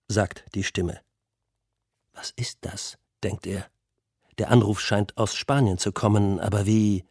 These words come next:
"Verlassen Sie den Bahnhof und nehmen Sie das Handy mit. Fahren Sie auf direktem Weg nach Hause."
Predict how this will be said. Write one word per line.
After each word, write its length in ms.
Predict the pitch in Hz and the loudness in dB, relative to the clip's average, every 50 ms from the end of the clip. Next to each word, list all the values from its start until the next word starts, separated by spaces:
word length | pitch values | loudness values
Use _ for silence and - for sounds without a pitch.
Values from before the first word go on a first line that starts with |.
| _ _ _ _ - - - _ _ _ _ | _ _ _ _ -20 -20 -20 _ _ _ _
"Verlassen 460 | - - 120 127 139 147 139 - 165 143 | 0 4 6 6 6 6 4 4 2 2
Sie 120 | 135 147 | 2 4
den 200 | 139 147 147 127 | 6 6 6 6
Bahnhof 640 | 123 123 123 131 135 131 139 151 156 151 - - | 6 6 6 6 6 6 6 6 6 4 2 -2
und 240 | - - 123 123 123 | -2 0 2 2 4
nehmen 220 | 131 131 135 139 120 | 4 6 6 6 4
Sie 120 | 117 131 | 4 4
das 240 | 123 123 120 - - | 4 4 2 4 4
Handy 300 | 135 139 131 113 113 101 | 6 6 6 6 4 4
mit. 400 | 101 98 92 - - - - _ _ _ _ _ _ _ _ | 4 2 0 -4 -8 -16 -16 _ _ _ _ _ _ _ _
Fahren 340 | - - 139 143 135 135 139 | 4 6 6 6 8 6 4
Sie 140 | 117 135 123 | 4 4 2
auf 140 | 127 - | 0 0
direktem 500 | - 131 123 117 143 139 - - 143 131 | 2 2 4 4 4 4 4 4 6 6
Weg 320 | 120 127 127 - - - _ _ _ | 8 6 6 4 0 -10 _ _ _
nach 200 | - 123 120 - | 2 2 4 6
Hause." 380 | 127 127 131 127 101 98 90 | 6 4 4 4 2 -2 -4